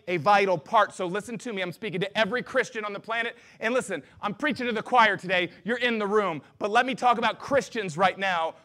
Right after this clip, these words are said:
across the globe. It is union with Jesus that makes you a part of the body, and right now it means you are either contributing to the health of the body or you are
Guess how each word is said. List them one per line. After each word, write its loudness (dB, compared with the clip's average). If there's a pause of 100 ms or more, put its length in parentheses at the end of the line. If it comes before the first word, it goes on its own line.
across 0
the -8
globe. 0 (1300)
It -2
is -4
union -4
with -6
Jesus -8
that -8
makes -6
you -2
a 0
part 0
of -8
the -4
body, 2
and -6
right 0
now 0
it -2
means -6
you -4
are -2
either -4 (200)
contributing -6
to -10
the -4
health -4
of -16
the -14
body -4 (260)
or -8
you 0
are 0